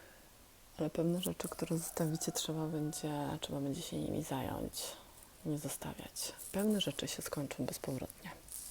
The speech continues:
Jeżeli odczuwaliście w ostatnim czasie jakieś <clears throat> niemiłe emocje od innych osób czy sytuacji,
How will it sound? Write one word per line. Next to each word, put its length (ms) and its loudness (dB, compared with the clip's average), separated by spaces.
Jeżeli 460 6
odczuwaliście 720 -2
w 80 -8
ostatnim 400 0
czasie 340 -4
jakieś 560 0
<clears throat> 20 0
niemiłe 420 12
emocje 460 -2
od 240 2
innych 340 2
osób 260 -8
czy 120 -6
sytuacji, 880 -4